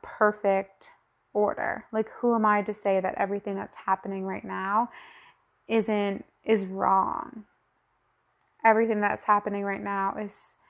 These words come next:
is serving a much bigger purpose. Um, and even though there's a lot of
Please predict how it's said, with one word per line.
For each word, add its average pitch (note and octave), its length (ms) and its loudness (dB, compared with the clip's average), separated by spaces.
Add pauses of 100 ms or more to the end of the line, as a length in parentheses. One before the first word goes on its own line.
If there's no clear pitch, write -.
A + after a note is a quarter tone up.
(340)
is A3 180 2
serving G3+ 400 0
a G3+ 80 2
much F#3+ 520 0
bigger F#3+ 640 2 (160)
purpose. D#4+ 840 2 (460)
Um, G3 880 0 (1160)
and G#3+ 320 2
even A3+ 440 2
though G#3+ 180 8
there's G3+ 200 0
a G3 60 0
lot F#3+ 400 4
of F#3 120 -2